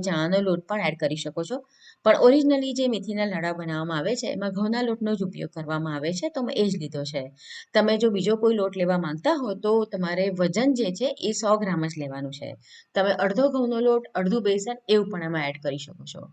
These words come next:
મને અત્યારે થોડું ઘી ઓછું લાગી રહ્યું છે, તો બીજું મેં થોડું ઘી એડ કર્યું છે. અને લોટને શેકવામાં આપણને થોડો વધારે સમય લાગશે, તો લગભગ દસેક મિનિટ જેટલો સમય લાગ્યો તો મને આ લોટ શેકવામાં. લોટની અંદર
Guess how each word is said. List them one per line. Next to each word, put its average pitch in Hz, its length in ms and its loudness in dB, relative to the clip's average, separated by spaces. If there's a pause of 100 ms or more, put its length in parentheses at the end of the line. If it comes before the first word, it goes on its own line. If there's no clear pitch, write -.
(640)
મને 220 200 4
અત્યારે 240 300 0
થોડું 214 240 -2
ઘી 214 160 2
ઓછું 220 240 -2
લાગી 185 240 -2
રહ્યું 175 180 0
છે, 269 140 0
તો 285 140 2
બીજું 202 260 -4
મેં 220 80 -4
થોડું 185 300 -4
ઘી 185 180 0
એડ 160 160 -4
કર્યું 165 260 -6
છે. 294 80 -6 (840)
અને 190 200 2 (360)
લોટને 214 300 6 (100)
શેકવામાં 233 440 2
આપણને 196 360 0
થોડો 202 260 0
વધારે 175 380 -2
સમય 165 300 -4
લાગશે, 170 300 -4
તો 285 40 2 (100)
લગભગ 202 300 0 (120)
દસેક 233 320 2 (100)
મિનિટ 214 240 -2
જેટલો 185 300 0
સમય 170 320 -2
લાગ્યો 165 300 -4
તો 254 140 -2
મને 196 180 -2
આ 180 120 0
લોટ 160 220 -4
શેકવામાં. 180 400 -4 (420)
લોટની 233 360 6
અંદર 277 180 2